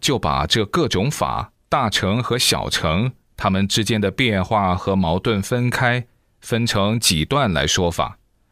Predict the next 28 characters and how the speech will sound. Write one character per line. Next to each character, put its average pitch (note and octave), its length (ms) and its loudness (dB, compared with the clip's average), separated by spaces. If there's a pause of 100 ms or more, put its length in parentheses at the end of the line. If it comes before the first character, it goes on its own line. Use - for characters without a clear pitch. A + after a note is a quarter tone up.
(200)
大 C#3+ 220 2
乘 A#2 320 0
和 B2 160 -2
小 - 260 0
乘， F2 400 -2 (400)
他 D#3+ 180 0
们 A2+ 200 2
之 A2 160 0
间 G2+ 180 0
的 F2+ 100 0
变 F#2 280 0
化 E2 240 -2
和 F2 240 0
矛 D2+ 200 2
盾， E2+ 240 -2 (460)
比 G2 140 0
如 G2 240 2
小 C#2 260 0
乘， E2 320 -4 (140)
就 G2+ 180 0
要 F2 260 2
他 A#2+ 220 -2
们 A#2 160 0
如 G#2+ 260 0
何 G#2 280 0
自 C#3 240 0
了 - 180 -2
汉， B2 400 -4